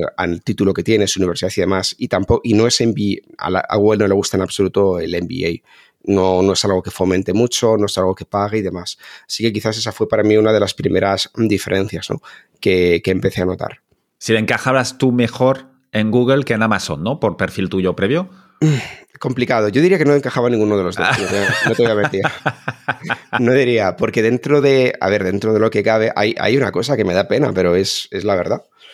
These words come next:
Speaker 1: Am, y lo digo tal cual. Piensa que al final el que termina trabajando en un Google, pues, ¿quién es? El que habla bien inglés.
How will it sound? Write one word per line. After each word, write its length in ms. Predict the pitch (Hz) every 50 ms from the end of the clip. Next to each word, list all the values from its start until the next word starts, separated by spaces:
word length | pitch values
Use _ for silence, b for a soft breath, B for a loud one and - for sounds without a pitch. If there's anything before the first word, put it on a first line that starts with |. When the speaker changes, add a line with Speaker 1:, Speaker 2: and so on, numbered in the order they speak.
| B B B B B _
Speaker 1:
Am, 380 | - 107 101 98 95 95 92 90
y 100 | 90 90
lo 120 | 85 85 85
digo 200 | 95 101 - -
tal 160 | 90 82 80
cual. 380 | - 92 104 117 113 101 - - _ _
Piensa 320 | 120 107 110 - - 135
que 80 | - 113
al 80 | 101
final 260 | - 101 104 117 110
el 80 | 92 90
que 100 | 85 87
termina 260 | - 95 92 98 101
trabajando 400 | - 120 110 104 - - 110 110
en 60 | 110
un 40 | 104
Google, 360 | 107 131 127 120 127 151 - 226 240 _ _ _ _ _ _ _ _ _ _ _ _
pues, 400 | _ 104 104 101 98 98 95 -
¿quién 160 | - 104 95 107
es? 200 | 113 87 - 69
El 100 | 78 -
que 80 | 101
habla 160 | 110 101 90
bien 160 | 90 87 - -
inglés. 400 | 85 90 95 82 - - -